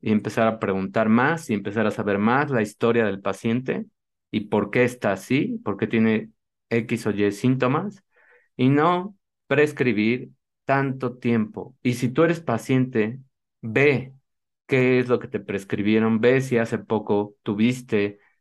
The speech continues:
o consumiste este tipo de fármacos, si estás teniendo cualquiera de los síntomas que mencioné.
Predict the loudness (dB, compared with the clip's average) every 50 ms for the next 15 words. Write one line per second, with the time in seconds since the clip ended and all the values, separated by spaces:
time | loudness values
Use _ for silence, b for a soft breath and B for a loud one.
0 | b _ -6 -4 0 2 2 4 2 2 2 4 4 4 4 2 0 -4 -4 -4
1 | -4 -6 -4 -2 -2 0 2 2 2 2 2 0 0 2 2 2 0 0 -2 -2
2 | -4 -4 -4 -6 -10 -18 _ _ _ _ -4 -4 -2 0 0 0 0 0 2 2
3 | 4 4 4 4 2 2 2 0 0 0 -2 0 2 2 4 4 4 2 2 0
4 | -2 -4 -4 -4 -4 -4 -2 -4 -4 -4 -4 -6 -8 -10 -10 -8 -4 -2 -2 -2
5 | -2 -4 -6 -8 -8 -10 -10 -10 -14 -16